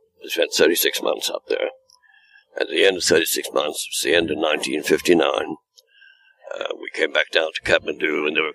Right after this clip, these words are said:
lots of cables, and the cable from Tom. I said, "You've been up there long enough. I'd like you to come to the States and look for the American Yeti." So we looked at this cable, and we laughed.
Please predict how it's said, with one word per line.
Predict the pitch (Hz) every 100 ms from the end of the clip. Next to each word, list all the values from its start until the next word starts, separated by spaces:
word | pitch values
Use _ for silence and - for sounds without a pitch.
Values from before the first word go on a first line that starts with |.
| -
lots | 82 -
of | -
cables, | - 78 85 73 76
and | 76
the |
cable | - 90 78
from | - 78
Tom. | - 78 76 85 - - 69 - _ _ _ _ -
I | -
said, | - 85 82
"You've | 82
been | 90 -
up | -
there | 85
long | 76 80
enough. | 82 - - - - - _ _ _
I'd | 107
like | 87 -
you | 71
to |
come | - -
to | -
the |
States | - - 82 - - - -
and | 73
look | 87
for | - -
the | 95
American | - - - 85
Yeti." | - - - - - - _ _ _ _ 123
So | -
we | -
looked | 90 90 -
at |
this | -
cable, | - 98 85 67 - -
and | 69
we | 76
laughed. | 76 - -